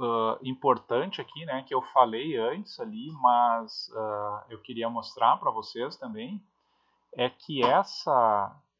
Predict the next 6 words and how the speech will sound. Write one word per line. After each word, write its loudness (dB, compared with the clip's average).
esse -4
teorema, -4
ele -4
não 0
pode 4
ser -6